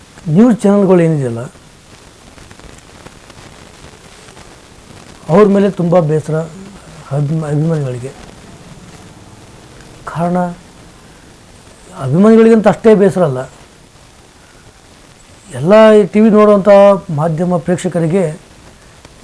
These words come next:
"ಏನು ಟಿ ವಿ ಇದು, ಯಾವಾಗ ನೋಡಿದ್ರು ಕೊಲೆ, ದರ್ಶನ್ ಅವ್ರು ಕೊಲೆ ಮಾಡಿದ್ರು, ದರ್ಶನ್ ಅವ್ರು ಕೊಲೆ ಮಾಡಿದ್ದಾರೆ, ದರ್ಶನ್, ದರ್ಶನ್ ಅವರು" ಅಂತ ಇಪ್ಪತ್ನಾಲ್ಕು ಗಂಟೆ ಕೂಡ ದರ್ಶನ್ ಅವ್ರ ಬಗ್ಗೆನೇ ಟಿ ವಿ ಕ-, ಟೆಲಿಕಾಸ್ಟ್ ಮಾಡ್ತಾಯಿದ್ರೆ,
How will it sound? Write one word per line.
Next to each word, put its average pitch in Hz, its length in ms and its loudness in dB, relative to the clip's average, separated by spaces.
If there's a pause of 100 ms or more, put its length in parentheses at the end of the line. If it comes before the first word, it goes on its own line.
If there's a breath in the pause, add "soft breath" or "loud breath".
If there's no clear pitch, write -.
(120)
"ಏನು 226 280 0
ಟಿ 208 80 2
ವಿ 220 160 6
ಇದು, 190 200 4 (640)
ಯಾವಾಗ 208 320 4
ನೋಡಿದ್ರು 190 380 0
ಕೊಲೆ, 170 680 -4 (280)
ದರ್ಶನ್ 151 280 -6
ಅವ್ರು 160 120 -6
ಕೊಲೆ 160 200 -6
ಮಾಡಿದ್ರು, 160 360 -6
ದರ್ಶನ್ 160 220 -10
ಅವ್ರು 156 160 -10
ಕೊಲೆ 156 180 -8
ಮಾಡಿದ್ದಾರೆ, 156 400 -8
ದರ್ಶನ್, 151 380 -10
ದರ್ಶನ್ 143 280 -8
ಅವರು" 170 160 -8
ಅಂತ 156 160 -12 (1080 loud breath)
ಇಪ್ಪತ್ನಾಲ್ಕು 214 760 0
ಗಂಟೆ 190 200 0
ಕೂಡ 240 200 0
ದರ್ಶನ್ 175 440 -4
ಅವ್ರ 185 140 -2
ಬಗ್ಗೆನೇ 226 720 -2
ಟಿ 190 60 -2
ವಿ 190 160 0
ಕ-, 160 200 -10 (200)
ಟೆಲಿಕಾಸ್ಟ್ 175 380 -4
ಮಾಡ್ತಾಯಿದ್ರೆ, 131 640 -10